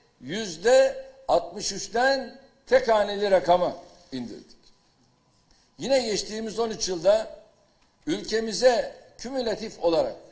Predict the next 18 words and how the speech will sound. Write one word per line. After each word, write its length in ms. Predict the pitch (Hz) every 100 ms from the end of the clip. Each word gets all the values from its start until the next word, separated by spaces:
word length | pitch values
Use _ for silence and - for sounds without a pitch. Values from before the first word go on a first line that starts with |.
| _ _ _ _ _ _
yüz 300 | - 240 -
kırk 300 | - 240 -
dokuz 360 | 220 220 285 202
milyar 440 | 214 214 226 226
doları 340 | 196 196 214 185
bulan 340 | 180 214 220 - - _ _ -
bir 180 | 214 233
uluslararası 920 | 247 214 - 220 247 208 208 - 254
sermaye 640 | - 208 202 208 202 214
girişi 680 | 165 185 190 - 208 - - - _ _ _ _ _ -
özellikle 920 | 156 151 196 202 240 - 185 147 - - -
elde 280 | 147 131
ettik. 300 | 123 101 - _ _ _ _ _ _ _ _ _ _ _
Bu 100 | 220
rakam 460 | 254 226 240 240 208
daha 280 | 214 247 226
önceki 340 | 208 208 202
dönemde 640 | 208 196 185 180 220 -